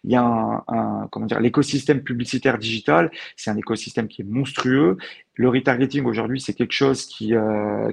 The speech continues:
qui, qui est fondamental. Le fait de pouvoir targeter, c'est quelque chose qui est fondamental. On sait que c'est quelque chose qui a toujours été touchy. Il y a quelques années, euh, on avait vu, euh, Criteo qui avait, euh,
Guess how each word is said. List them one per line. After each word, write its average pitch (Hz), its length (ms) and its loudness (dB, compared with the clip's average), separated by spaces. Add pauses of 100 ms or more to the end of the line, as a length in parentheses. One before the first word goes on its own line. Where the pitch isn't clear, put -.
qui, - 180 -14
qui - 120 -6
est 113 100 -2
fondamental. 127 560 4
Le 156 80 4
fait 123 140 0
de 120 80 2
pouvoir 123 260 -4
targeter, 123 400 -2
c'est 120 140 -8
quelque 113 160 -4
chose 123 120 -2
qui - 100 -6
est 113 60 -8
fondamental. 120 580 0 (340)
On 156 100 4
sait 185 220 2
que - 60 -4
c'est 143 120 0
quelque 147 180 0
chose 156 160 0
qui - 80 -6
a - 60 -2
toujours 127 320 -2
été 120 140 -4
touchy. 165 420 0
Il 139 60 0
y - 20 4
a 117 60 4
quelques 113 260 0
années, 143 220 4
euh, 127 120 4
on 110 160 -4
avait 113 200 2
vu, 127 180 -2
euh, 117 60 -2
Criteo 135 480 -4
qui - 120 -10
avait, 113 240 -4
euh, - 60 -2